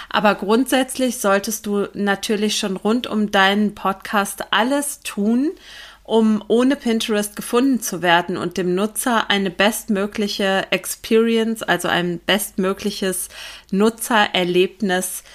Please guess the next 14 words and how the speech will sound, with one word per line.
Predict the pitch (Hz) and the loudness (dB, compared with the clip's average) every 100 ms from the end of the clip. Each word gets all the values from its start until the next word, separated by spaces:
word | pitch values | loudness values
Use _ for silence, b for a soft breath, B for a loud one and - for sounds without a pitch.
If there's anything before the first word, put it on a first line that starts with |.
| B | B
zu | - 208 | -10 -8
verschaffen. | 175 190 170 - 156 - 151 165 - B B B - | -6 -4 -2 0 -2 -2 -8 -8 -12 B B B -6
Und | 180 185 185 180 - - - - | 0 2 2 -2 -6 -10 -10 0
heute | 208 311 320 | 2 2 0
möchte | 285 226 233 247 | 0 0 -2 -4
ich | 233 | -4
dir | - | -4
die | 208 185 | -4 -2
sechs | 185 202 - | -2 -4 -2
häufigsten | 190 208 208 202 - 175 | 0 0 -2 -6 -8 -12
Fehler | - 208 220 233 214 214 | -2 0 2 2 2 0
verraten, | - 202 170 165 180 - 208 | 0 0 2 2 0 -2 -6
die | 196 | -4
verhindern, | - 170 190 214 226 214 214 | -2 -2 -2 -2 0 0 -2